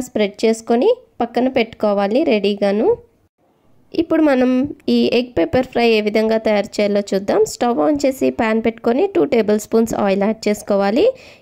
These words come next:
ఇందులోనే ఒక టేబుల్ స్పూన్ మినప్పప్పు, ఒక టేబుల్ స్పూన్ ఆవాలు వేసి కొంచెం ఫ్రై చేసుకోవాలి. ఇవి ఫ్రై అయిన వెంటనే ఇందులో సన్నగా కట్ చేసిన రెండు ఉల్లిపాయలు, అలాగే కొంచెం కరివేపాకుని వేసి మంచి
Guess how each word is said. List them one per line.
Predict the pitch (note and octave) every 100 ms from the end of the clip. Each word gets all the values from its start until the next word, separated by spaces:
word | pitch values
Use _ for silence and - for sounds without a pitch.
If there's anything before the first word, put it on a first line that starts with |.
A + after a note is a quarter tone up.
| -
ఇందులోనే | C#4 C4 C4+ C4 B3+ B3+
ఒక | B3 B3
టేబుల్ | A#3 A3 C4
స్పూన్ | - C#4 D4 C#4
మినప్పప్పు, | G#3+ G#3 A3 A3 C#4 G4+ D4
ఒక | C4
టేబుల్ | A#3 G#3 A#3+ -
స్పూన్ | A#3+ A#3 G#3+
ఆవాలు | G3+ G3+ G#3 G3+
వేసి | G3+ - G4+ D5 - - _ -
కొంచెం | C4+ B3+ G4 F#4
ఫ్రై | C#4+ G#3+
చేసుకోవాలి. | G3+ G3+ - F#3 F#3 - - - - - _ C4+
ఇవి | D4+ D#4+
ఫ్రై | D4 B3+ C4
అయిన | C#4 C4+
వెంటనే | B3+ A#3 A3 A3 G#3+ A3
ఇందులో | A3 B3+ G4
సన్నగా | C#4 A3 A#3 C4 C4
కట్ | A3+ A3+
చేసిన | A3+ A#3+ C#4 D#4
రెండు | A#3 A3 G#3+
ఉల్లిపాయలు, | G#3 G#3 A3+ A3 C#4 C5 -
అలాగే | B3 A3+ F#4 E4
కొంచెం | D4+ - D#4 C4
కరివేపాకుని | G#3+ A#3 A#3 A#3 A3+ G#3 G3+
వేసి | G#3+ - C5+ - - - -
మంచి | B3 C4